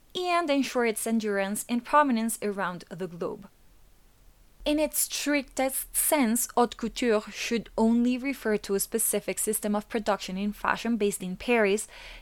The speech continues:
and regulated by the Parisian Chamber of Commerce and Industry. The term itself is regulated by law and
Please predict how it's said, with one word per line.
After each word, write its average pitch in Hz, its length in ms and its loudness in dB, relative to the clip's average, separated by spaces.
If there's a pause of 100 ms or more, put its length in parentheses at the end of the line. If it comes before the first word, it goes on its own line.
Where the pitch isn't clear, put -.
(140)
and 320 240 0
regulated 247 600 2
by 208 100 2
the 202 100 -2
Parisian 208 480 0
Chamber 190 340 -2
of 196 180 -4
Commerce - 340 -6
and 185 160 -2
Industry. 196 680 -6 (680)
The 294 120 2
term 320 420 4
itself 202 400 -2
is 202 180 -2
regulated 202 600 0
by 180 140 -2
law 226 460 6
and 208 220 0